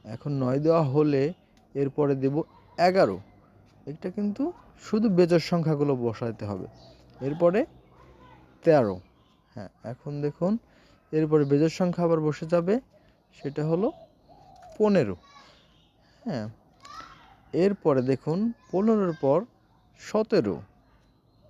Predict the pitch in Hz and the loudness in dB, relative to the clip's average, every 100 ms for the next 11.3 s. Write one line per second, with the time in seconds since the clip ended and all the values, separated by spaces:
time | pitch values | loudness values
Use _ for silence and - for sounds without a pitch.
0 | _ _ 120 - - _ - - - - | _ _ -16 -16 -20 _ -20 -20 -20 -20
1 | - _ _ - - 127 131 131 - 156 | -20 _ _ -20 -12 -4 -2 -4 -4 -2
2 | 196 - 208 156 139 160 247 _ _ _ | -2 0 2 4 4 2 0 _ _ _
3 | _ - 131 151 160 143 147 143 131 139 | _ -14 -8 -4 -4 -2 -4 -4 -6 -6
4 | - 127 139 135 143 233 - _ _ _ | -6 -2 0 2 2 0 -6 _ _ _
5 | _ _ _ _ _ - 170 208 - 160 | _ _ _ _ _ -2 0 0 2 2
6 | 143 135 135 156 - 180 151 131 180 262 | 4 2 0 -2 -4 -6 -4 -4 -6 -8
7 | _ _ - 139 170 160 127 110 - 95 | _ _ -4 0 0 2 0 -4 -10 -10
8 | 95 - - - - - - _ _ - | -10 -12 -20 -20 -20 -20 -20 _ _ -20
9 | - - - 120 139 - 190 143 147 139 | -20 -20 -14 -4 -4 0 0 2 2 2
10 | 156 214 - - 120 - 165 165 156 147 | 2 0 -4 -14 -12 -8 -6 -4 -4 -2
11 | 139 160 | 0 0